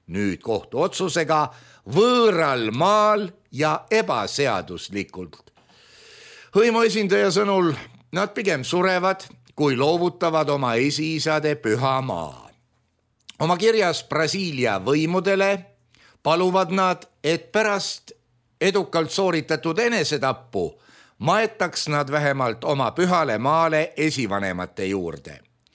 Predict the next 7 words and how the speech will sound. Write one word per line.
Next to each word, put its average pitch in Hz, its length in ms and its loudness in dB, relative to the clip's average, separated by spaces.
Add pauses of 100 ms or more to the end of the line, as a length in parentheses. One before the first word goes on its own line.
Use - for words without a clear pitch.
(500)
Võimuesindajate 208 880 0
sõnul 208 380 0
suhtuvad 170 540 -2
nad 165 180 -2
hõimu 180 400 0
ähvardustesse 151 1120 -2
väga 160 280 0